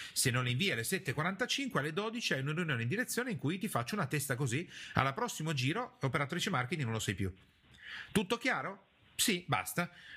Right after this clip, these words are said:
Lei alle sette e quarantacinque invia la newsletter. Ora, supponiamo che Barbara non sia una persona che nella sua vita ambisce essere solo un operatore marketing che esegue quello che tu gli dici, ma comincia a studiare. Un giorno arriva da te e ti dice: "Cristina, guarda,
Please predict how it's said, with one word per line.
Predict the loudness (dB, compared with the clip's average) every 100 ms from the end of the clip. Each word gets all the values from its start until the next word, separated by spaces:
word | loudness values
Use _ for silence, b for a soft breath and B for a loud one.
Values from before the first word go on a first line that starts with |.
| B
Lei | 4 4
alle | 0
sette | 0 0 0
e |
quarantacinque | 0 0 0 0 0 0 -2
invia | 0 2 2 2
la | 0
newsletter. | 0 0 0 0 -2 -2 b b _
Ora, | 0 0 -2 -6 B B B
supponiamo | -2 0 0 -2 -2
che | 0
Barbara | 0 0 -2
non | -2 -2
sia | 2 2 0 -4 -12 0
una | 2
persona | 2 0 0 0 0
che | 0
nella | 0 0
sua | 0
vita | 0 2 0
ambisce | 2 0 2
essere | 0 0 0
solo | 2 0
un | 0
operatore | 0 0 0 0
marketing | 2 0 0 -2 -2 0
che | 0
esegue | 2 2 2
quello | 0 0
che | 0
tu | 2
gli | 2
dici, | 0 0 -2 B B B B B
ma | 2 2 0
comincia | -4 0 0 0
a |
studiare. | 0 2 2 2 -2 B B B
Un | 2 4
giorno | 4 0
arriva | -2 0 0
da | 0
te | -2
e |
ti | 0
dice: | 0 0
"Cristina, | 0 0 2 2
guarda, | 2 0 -2 -6